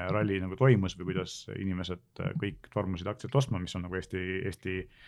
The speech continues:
mõistes pretsedenditu, aga teine asi on ikkagi see, et arvestades, et see, noh, kuuskümmend tuhat, seitsekümmend tuhat väärtpaberikontot on Eestis, et, et see ei ole nagu nii tohutu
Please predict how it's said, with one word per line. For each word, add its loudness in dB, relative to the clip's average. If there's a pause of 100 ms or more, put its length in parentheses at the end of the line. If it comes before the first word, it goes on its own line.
(380)
mõistes 0
pretsedenditu, 2
aga 0
teine 4
asi 0
on 0
ikkagi -4
see, 2
et -2
arvestades, 0
et -4
see, 0 (320)
noh, -4 (160)
kuuskümmend 4
tuhat, 0 (100)
seitsekümmend 2
tuhat 4
väärtpaberikontot 0
on -2
Eestis, -6
et, -8
et -8
see -4
ei 2
ole 2
nagu 0
nii 2
tohutu 0